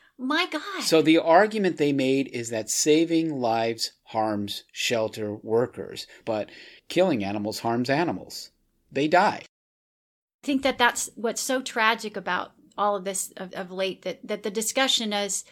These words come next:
Speaker 1: of the animals is, is completely lost in that. There's been a pivot, and it, it is very reminiscent of the, you and I have a name for it. It's,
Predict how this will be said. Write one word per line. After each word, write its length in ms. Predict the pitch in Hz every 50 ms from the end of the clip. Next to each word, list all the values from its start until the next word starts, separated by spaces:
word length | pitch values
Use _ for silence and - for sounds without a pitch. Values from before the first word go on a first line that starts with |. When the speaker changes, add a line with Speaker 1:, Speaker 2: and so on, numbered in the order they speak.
| - - - _ _ _ _ -
Speaker 1:
of 140 | 220 220 196
the 140 | 226 220 226
animals 380 | 233 233 226 208 202 190 -
is, 180 | 202 185 180 185 -
is 220 | - 196 190 -
completely 420 | - 196 185 214 202 185 - 185 185
lost 380 | 175 - 139 120 - - -
in 80 | - -
that. 200 | - - - - -
There's 260 | - 240 233 220 214
been 160 | - 233 202 202
a 40 |
pivot, 520 | 202 - - 247 294 247 226 220 202 202 - -
and 140 | 226 214
it, 200 | 220 160 - _ - - - - - - _ -
it 160 | 247 262 220
is 160 | 262 247 208
very 300 | 202 214 240 247 277 285
reminiscent 800 | 277 240 262 262 254 240 226 220 214 214 220 - - 208 190 - -
of 160 | 202 208 196 190
the, 80 | 202 - -
you 160 | - 233 277 339
and 100 | 302 277
I 60 | 262
have 240 | 247 226 254 226 214
a 40 |
name 180 | 202 196 190 185
for 120 | 180 - -
it. 120 | - - - _
It's, 320 | - 202 202 202 - -